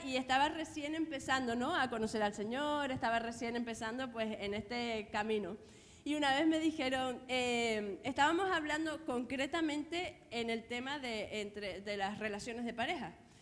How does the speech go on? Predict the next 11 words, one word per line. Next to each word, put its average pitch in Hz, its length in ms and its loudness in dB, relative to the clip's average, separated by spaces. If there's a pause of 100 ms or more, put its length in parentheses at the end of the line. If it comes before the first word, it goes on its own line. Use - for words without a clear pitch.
(300)
Y 269 100 0
estábamos 294 440 6
hablando 330 480 4
y 277 280 -2
me 262 140 2
dijeron 269 400 0
algo 311 180 0
así 311 220 0
como 277 340 0
que, 202 580 2 (800)
eh, 214 1080 2